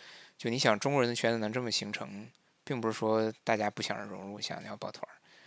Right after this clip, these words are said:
其实是很多时候就觉得这可能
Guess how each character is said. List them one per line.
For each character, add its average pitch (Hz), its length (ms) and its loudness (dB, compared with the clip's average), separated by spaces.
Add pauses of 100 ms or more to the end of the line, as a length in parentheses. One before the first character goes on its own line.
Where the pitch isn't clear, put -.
(600)
其 - 180 0
实 120 80 2
是 110 380 2
很 113 160 -6
多 120 100 0
时 123 80 2
候 110 100 4
就 110 120 0
觉 107 180 -2
得 107 180 0 (600)
这 131 120 0
可 117 140 -4
能 110 240 -8